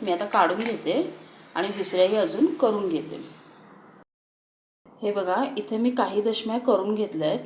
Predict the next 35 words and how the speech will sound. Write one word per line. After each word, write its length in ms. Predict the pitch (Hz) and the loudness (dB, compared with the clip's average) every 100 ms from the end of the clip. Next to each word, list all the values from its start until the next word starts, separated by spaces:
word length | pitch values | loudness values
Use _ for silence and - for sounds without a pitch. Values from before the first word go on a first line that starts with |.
| - 220 | -10 -4
मी 200 | 233 247 | 2 4
घेतलेल्या 540 | 262 254 254 254 262 | 4 4 2 4 2
प्रमाणामध्ये 960 | 269 254 220 220 233 233 214 233 277 294 - - - - | 2 2 2 2 2 0 2 4 4 2 -8 -20 -20 -6
एक 180 | 214 220 | -6 2
दहा 260 | 214 208 208 | 4 4 4
ते 60 | 269 | 6
बारा 300 | 247 226 226 | 6 4 2
दशमी 400 | 220 214 - 233 | 0 -2 0 0
व्यवस्थित 520 | 254 190 196 190 214 | 2 2 2 0 0
तयार 240 | 208 175 175 | 2 2 2
होतात. 380 | 156 156 175 269 - - - - - | -2 -4 -4 -4 -8 -20 -20 -20 0
आणि 280 | 202 214 277 302 | 2 4 4 4
तुम्ही, 360 | 277 247 269 320 | 6 8 8 6
आता 260 | - - 240 | 4 2 4
मी 160 | 247 | 6
सांगितलेलं 520 | 254 220 214 214 226 220 | 6 4 2 0 0 0
की 140 | 247 | 0
तुम्ही 280 | 247 240 247 | 0 4 4
लोणच्याबरोबरही 760 | 208 190 202 202 202 202 220 240 | 4 4 2 2 2 2 2 0
खाऊ 180 | 190 185 | -2 0
शकता 360 | 202 - 226 | -2 -2 -2
किंवा 300 | 247 254 240 | 0 2 2
कोणतीही 540 | 254 262 208 - 226 262 262 | 4 4 2 0 0 0 4
खोबऱ्याची, 480 | 220 185 190 190 240 | 4 6 2 2 2
शेंगदाण्याच्या 600 | 240 180 175 185 220 214 | 4 4 2 2 -2 -2
चटणीबरोबर 600 | 202 175 180 185 185 208 | -2 0 2 2 2 -2
खाऊ 200 | 208 156 | 0 0
शकता. 400 | 165 165 - 147 254 - - - - - | -2 -6 -4 -4 -2 -6 -14 -20 -18 0
याला 180 | 196 220 | 4 4
भाजीच 420 | 233 190 226 269 | 4 2 0 2
लागते 320 | 240 240 240 | 2 2 0
असं 220 | 214 220 | 2 2
काय 200 | 208 202 | 4 2
नाही 340 | 202 165 160 160 | 2 0 0 0
आहे 140 | 269 | 0